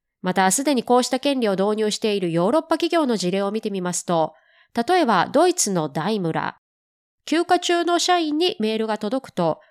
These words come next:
対応可能な〇〇さんまでメールを再送くださいという自動メッセージが差出人に届くだけではなく、休暇中の社員のメールボックスからそのメール自体が自動的に削除されるということです。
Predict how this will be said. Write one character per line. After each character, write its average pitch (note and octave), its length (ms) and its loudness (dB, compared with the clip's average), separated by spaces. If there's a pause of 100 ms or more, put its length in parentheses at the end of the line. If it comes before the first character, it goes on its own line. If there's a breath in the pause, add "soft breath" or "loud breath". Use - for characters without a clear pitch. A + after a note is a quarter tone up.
(400 soft breath)
対 D#4+ 360 0
応 D#4+ 160 2
可 D4+ 160 -2
能 D4 240 0
な D4 100 0
〇 C#4 240 0
〇 C#4 240 -2
さ A#3 160 -2
ん A3 80 -8
ま D#4+ 140 -2
で A3 140 0
メ E3+ 280 0
ー C#4 40 -2
ル D4 100 0
を D4 80 -2
再 C4+ 260 -2
送 B3 240 -2
く A3+ 140 -6
だ A3+ 140 -2
さ A3 160 -2
い - 140 -10 (120)
と C#4 80 -2
い C#4 80 -2
う - 20 0
自 F3 180 -2
動 A3+ 140 0
メ A#3 120 -2
ッ - 20 -2
セ G#3 180 -4
ー F3 40 -4
ジ F3 100 -4
が E3 100 -4
差 E3 160 -6
出 A3+ 260 -2
人 G#3+ 300 -4
に G#3+ 100 -4
届 G#3+ 260 -2
く F3 60 -2
だ E3+ 120 -2
け G3+ 100 -6
で F3+ 80 -4
は D#3 140 -4
な E3+ 120 -6
く、 E3 220 -4 (340)
休 D#4+ 120 -2
暇 D#4+ 160 2
中 D#4 180 0
の D4+ 140 0
社 D#4+ 180 0
員 C#4+ 160 -2
の F#3 140 0
メ F3+ 240 0
ー - 20 -2
ル E4 100 0
ボ F4+ 120 4
ッ - 20 -16 (140)
ク D#4+ 80 -2
ス C#4 160 0
か D#4+ 140 -2
ら A#3+ 200 4 (200 loud breath)
そ C#4+ 160 -4
の C4+ 120 2
メ G#3 220 0
ー - 20 0
ル D4+ 40 -2
自 C#4+ 180 -2
体 G4+ 240 2
が D#3+ 260 2
自 D#3 160 -6
動 C4+ 220 -2
的 D4+ 240 -6
に D4+ 100 -2
削 C#4+ 260 -2
除 A3+ 140 -4
さ A3+ 140 -2
れ A3 120 -2
る D4+ 140 -2
と D#3+ 320 -2
い E3 80 -8
う D#3+ 80 -4
こ D3+ 120 -10
と D#3+ 100 -10
で - 100 -10
す。 - 260 -8